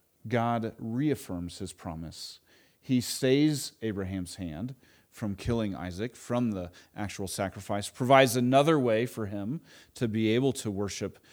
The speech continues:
the Lord. And then he comes back and says, "Because you have proven yourself faithful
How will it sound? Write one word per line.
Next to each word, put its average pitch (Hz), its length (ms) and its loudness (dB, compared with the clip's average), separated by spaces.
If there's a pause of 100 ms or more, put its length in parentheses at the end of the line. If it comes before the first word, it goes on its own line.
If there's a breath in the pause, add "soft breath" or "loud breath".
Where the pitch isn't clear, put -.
(220 loud breath)
the 110 80 -4
Lord. 98 500 -2
And 120 180 0
then 147 140 4
he 151 160 0
comes 135 340 -2
back 104 300 -4
and 98 100 -8
says, 98 240 -6
"Because 147 480 -4
you 165 380 -2
have 131 340 -6 (320 loud breath)
proven 139 540 2
yourself 123 560 2
faithful 90 640 -6